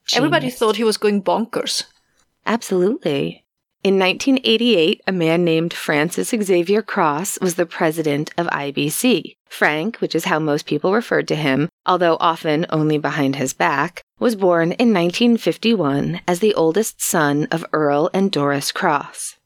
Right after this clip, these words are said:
Speaker 2: Five years later, in nineteen fifty-six, their second son James was born. Earl was working hard at his job at the meat factory to give his family the life that they deserved. Was he the most affectionate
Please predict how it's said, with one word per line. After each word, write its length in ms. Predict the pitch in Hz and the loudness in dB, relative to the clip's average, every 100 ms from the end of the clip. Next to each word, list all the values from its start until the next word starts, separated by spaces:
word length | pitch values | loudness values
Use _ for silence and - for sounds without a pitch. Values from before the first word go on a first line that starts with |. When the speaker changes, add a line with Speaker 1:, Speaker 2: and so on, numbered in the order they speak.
| _ | _
Speaker 2:
Five 320 | _ 180 156 175 | _ 0 2 2
years 240 | 180 196 | 2 2
later, 460 | 180 147 143 156 - | 2 2 0 0 0
in 140 | 185 | 0
nineteen 340 | 151 147 - 151 | 2 0 0 -2
fifty-six, 760 | 151 - 147 - 254 269 - - | -2 -4 -6 -2 -2 -2 -10 -6
their 160 | 233 240 | 0 0
second 440 | - 185 214 208 | 0 -2 0 -2
son 340 | - 175 165 170 | 0 0 2 2
James 440 | 196 202 170 156 | 2 2 2 0
was 160 | 160 147 | -2 -4
born. 460 | - 151 - - - _ - | -4 -2 -2 -4 -12 _ -2
Earl 280 | 185 175 226 | 2 2 4
was 200 | 254 247 | 2 2
working 300 | 185 - 254 | 0 2 0
hard 360 | 233 196 160 | 2 0 2
at 100 | 190 | 0
his 200 | 208 269 | 0 -2
job 360 | - 196 160 165 | 0 0 2 0
at 80 | - | 0
the 80 | 226 | 2
meat 260 | 214 180 | 2 0
factory 640 | - 151 151 165 147 143 | -2 -2 -2 -2 0 0
to 140 | 165 196 | -2 0
give 180 | 170 170 | 0 0
his 160 | 190 | -4
family 460 | - 185 156 151 147 | -2 -2 0 0 0
the 120 | 180 | 2
life 520 | 202 156 139 - - _ | 2 2 -2 -6 -16 _
that 180 | 202 180 | -4 0
they 160 | 156 143 | 0 0
deserved. 720 | 147 147 143 135 - - - _ _ | -2 0 0 0 -4 -8 -12 _ _
Was 160 | - 160 | -2 0
he 120 | 190 | 0
the 100 | 170 | 2
most 380 | 160 139 147 - | 2 2 0 -2
affectionate 640 | 190 196 185 - 214 233 | -4 -4 -2 0 2 0